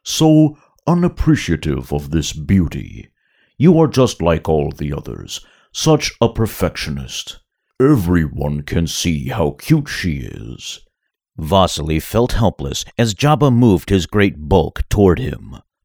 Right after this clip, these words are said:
I don't understand why you could not possibly have any feelings for poor Radmilla here,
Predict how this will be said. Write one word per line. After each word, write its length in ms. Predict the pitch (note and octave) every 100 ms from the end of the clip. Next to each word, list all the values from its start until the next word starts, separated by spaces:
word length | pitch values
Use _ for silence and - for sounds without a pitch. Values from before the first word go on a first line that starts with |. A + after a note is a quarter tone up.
| _ _
I 200 | D#3 E3+
don't 320 | C#3+ A#2 G2 - F#2+
understand 720 | F2+ E2 D2 - E2 D#2 D#2
why 180 | F2 G2
you 140 | B2
could 220 | C#3+ B2
not 280 | F2+ F#2+ -
possibly 580 | - F#2+ - D2 E2 F2
have 240 | F2 F#2
any 180 | B2 D#3
feelings 600 | D#3+ - F#3 F#2 E2 D2+
for 200 | - F#2+
poor 380 | - - F2 D2+
Radmilla 800 | C#2+ C#2+ - D#2+ C#2+ C2 G#1 -
here, 540 | - G2 C#2 G#1+ -